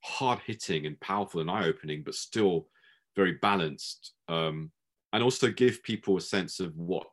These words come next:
comes next. You know, what are the changes? What are the systems that need to change? What are, what, what are the things which are actually wrong with our surveillance society and our culture and our technology? And what can we think about doing differently?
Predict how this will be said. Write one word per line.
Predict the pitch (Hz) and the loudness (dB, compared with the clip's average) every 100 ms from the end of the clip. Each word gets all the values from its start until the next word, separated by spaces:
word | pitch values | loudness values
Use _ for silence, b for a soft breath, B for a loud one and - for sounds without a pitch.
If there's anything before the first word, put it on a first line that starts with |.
| - | -14
comes | - 82 76 | -8 -6 -6
next. | 80 80 - - - | -2 -2 -4 -12 -12
You | 78 | -8
know, | 80 | -2
what | 98 | 0
are | 95 | 0
the | 92 82 | -4 -8
changes? | - 95 92 85 82 76 - b b b _ | -2 0 0 -2 -4 -4 -12 b b b _
What | 92 98 | 0 2
are | 92 | 2
the | 82 | -2
systems | - 98 - 87 76 | -8 -10 -6 -6 -6
that | 78 | -6
need | 82 80 | -8 -10
to | - | -12
change? | - 85 80 78 - | -6 -4 -4 -6 -4
What | 92 | -4
are, | 90 | -2
what, | 90 95 | -4 -2
what | 90 98 | 0 0
are | 92 | 0
the | 82 | -4
things | 90 85 78 | -6 -6 -8
which | - | -8
are | 82 | -6
actually | 73 - 78 | -6 -8 -8
wrong | 85 87 78 - _ _ b b b _ | -4 -4 -6 -10 _ _ b b b _
with | 85 82 | -4 0
our | 76 73 | -2 -2
surveillance | - 82 87 78 76 | -8 0 0 0 -4
society | - - 78 73 82 | -10 -6 -6 -6 -8
and | 73 | -10
our | 71 | -10
culture | - 85 80 82 | -8 -6 -6 -8
and | 73 | -8
our | 69 | -10
technology? | - - 76 76 69 69 69 _ _ _ _ - | -12 -10 -8 -8 -8 -10 -12 _ _ _ _ -10
And | 92 | 0
what | 98 - | 0 0
can | 90 | -6
we | 87 | -6
think | - 85 - | -6 -8 -8
about | - 76 71 - _ _ _ _ | -6 -6 -6 -12 _ _ _ _
doing | 92 80 76 | -4 -4 -4
differently? | 101 - 55 58 | -8 -8 -14 -16